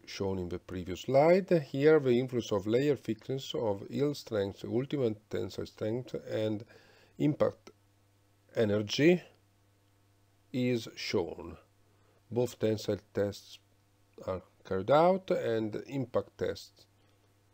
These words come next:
as well. Again, here the same authors are using the same combined technique of experiments and statistical analysis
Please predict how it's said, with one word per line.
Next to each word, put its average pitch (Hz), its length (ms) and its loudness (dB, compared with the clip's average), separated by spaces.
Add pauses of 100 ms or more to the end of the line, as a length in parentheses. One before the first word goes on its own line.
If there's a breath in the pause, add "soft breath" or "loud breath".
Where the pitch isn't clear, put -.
(380)
as 101 260 -6
well. - 160 -12 (4000 soft breath)
Again, 165 640 6 (260)
here 147 400 8
the 113 160 2
same 117 480 2
authors 131 840 -2 (1000)
are 98 40 -4
using 123 380 0
the 104 60 0
same 135 380 0
combined 110 480 2
technique 107 380 -6
of 101 120 -4
experiments 107 600 -4
and 98 160 -6
statistical - 960 -6
analysis 98 680 -10